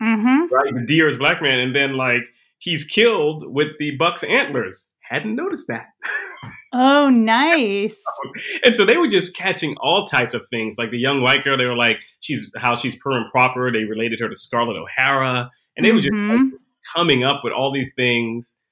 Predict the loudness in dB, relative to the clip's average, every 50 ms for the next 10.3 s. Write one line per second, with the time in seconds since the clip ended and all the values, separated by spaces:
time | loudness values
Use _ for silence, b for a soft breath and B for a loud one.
0 | _ _ _ _ -2 0 2 4 4 2 2 2 2 2 2 2 2 2 2 2
1 | 0 -2 -4 -2 0 2 4 4 4 2 2 2 2 2 4 4 4 4 2 0
2 | 0 2 2 4 4 2 0 -2 -4 -4 -2 -2 -2 -4 -4 -4 -2 0 2 2
3 | 2 2 0 -2 -4 -6 -6 -6 -6 -6 -8 -8 -6 -4 -2 -2 -2 -2 -6 -8
4 | -4 -4 -4 -4 -4 -6 -8 -8 -8 -14 -20 -20 -20 _ -20 -20 _ _ _ _
5 | _ _ _ _ _ _ _ _ -6 0 2 2 2 2 0 -4 -8 -6 -2 -2
6 | -2 -2 -2 -4 -2 -2 -2 0 0 0 2 2 2 2 0 0 -2 -4 -6 -8
7 | _ -8 -2 2 2 2 2 2 2 0 0 0 0 -4 -4 0 0 2 2 4
8 | 4 2 0 -2 -6 -8 -6 -4 -4 -4 -4 -4 -2 0 0 -2 -2 0 -2 -2
9 | -2 -4 -6 -6 -4 -4 -4 -6 -8 -10 -10 -10 -8 -8 -10 -8 -2 0 0 0
10 | 0 -2 -2 -4 -6 -6